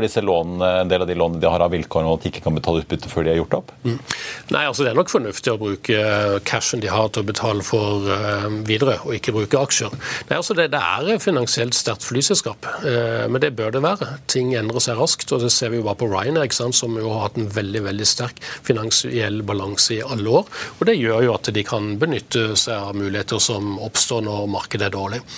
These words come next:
Speaker 2: Eh, så, eh, sånn sett så tror jeg det nok er fornuftig, men at de, de forblir, eh, en veldig sterk balanse i, finansiell balanse i Norwegian.
Speaker 1: Men er den,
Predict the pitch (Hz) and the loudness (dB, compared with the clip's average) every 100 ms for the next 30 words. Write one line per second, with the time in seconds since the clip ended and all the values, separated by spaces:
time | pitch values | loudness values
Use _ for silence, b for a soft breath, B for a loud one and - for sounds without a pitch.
0 | B B B - 123 120 120 120 - 123 | B B B 0 2 4 4 4 4 4
1 | 120 117 113 113 110 143 165 175 - 135 | 6 6 4 2 4 4 4 2 2 0
2 | - 107 107 107 107 147 190 131 - 104 | 0 0 2 0 2 2 2 0 -2 -4
3 | 95 - 113 104 104 101 120 117 - 107 | -4 -2 0 0 -2 -4 -4 -2 0 0
4 | 104 107 104 110 113 151 - - - 117 | 0 2 2 2 -2 -10 -12 -4 0 0
5 | 107 113 135 160 - - 151 107 107 104 | 2 2 4 4 2 -6 -4 -2 0 0
6 | 98 104 - B B - 113 107 104 107 | -2 -4 -10 B B -2 0 0 0 0
7 | - 98 - 104 98 101 - 113 101 104 | 0 -6 -4 -4 -4 0 -2 0 -6 -8
8 | 104 - 101 98 113 104 104 107 - 104 | -6 -4 -2 0 -2 -6 -10 -4 -4 -4
9 | 104 117 - - 156 139 113 107 | -8 -6 -4 0 2 4 4 2